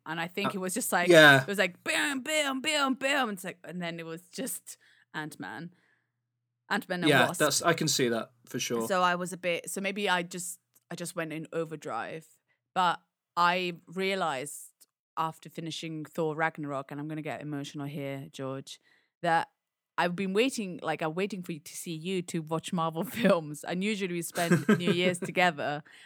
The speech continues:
Speaker 1: And this year we're not gonna spend New Year's together. So I thought, "Well, I'm not gonna wait for George."
Speaker 2: Yeah.
Speaker 1: So yeah, <laughs> I watched them 'cause if not, it's gonna be two thousand and twenty-five
Speaker 2: Well
Speaker 1: before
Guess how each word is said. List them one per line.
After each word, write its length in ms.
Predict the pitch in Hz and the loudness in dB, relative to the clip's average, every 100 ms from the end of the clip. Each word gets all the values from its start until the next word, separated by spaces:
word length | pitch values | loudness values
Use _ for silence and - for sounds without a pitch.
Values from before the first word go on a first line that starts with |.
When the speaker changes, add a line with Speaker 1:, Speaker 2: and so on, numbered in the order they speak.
| - | -8
Speaker 1:
And 120 | 190 | 2
this 240 | 226 240 | 2 2
year 160 | 220 196 | 2 2
we're 100 | 196 | 2
not 100 | 220 | -2
gonna 160 | 202 180 | -4 -8
spend 240 | 175 160 | -6 -6
New 60 | 156 | -4
Year's 220 | 151 147 | -6 -6
together. 460 | 156 147 143 151 156 - - | -6 -6 -6 -8 -10 -16 -18
So 100 | - | -10
I 20 | 160 | -6
thought, 340 | 165 156 - | -2 -2 -2
"Well, 80 | 143 | -8
I'm 80 | 151 | -6
not 140 | 170 | -8
gonna 120 | 143 123 | -10 -4
wait 120 | 127 | 0
for 160 | 123 120 | 2 0
George." 260 | 123 120 | -2 -4
Speaker 2:
Yeah. 80 | 120 - - - - | -8 -14 -20 -20 -6
Speaker 1:
So 140 | 202 | 0
yeah, 280 | 220 226 254 - - | 4 6 4 0 -6
<laughs> 140 | - | -4
I 340 | 302 - 269 247 | -4 2 2 6
watched 300 | 269 262 - | 4 4 0
them 180 | 202 180 | -2 -2
'cause 140 | 190 | -4
if 140 | 190 190 | -8 -4
not, 100 | 202 | -4
it's 120 | 185 | -4
gonna 160 | - 175 | -4 -2
be 140 | 170 | -2
two 320 | 165 - 196 175 | -4 -2 -2 0
thousand 360 | 175 165 165 | 0 0 -4
and 160 | 160 - | -10 -8
twenty-five 300 | 185 160 202 | -6 -2 4
Speaker 2:
Well 460 | 247 165 156 151 | 6 6 4 -2
Speaker 1:
before 280 | 147 156 151 | -8 -6 -6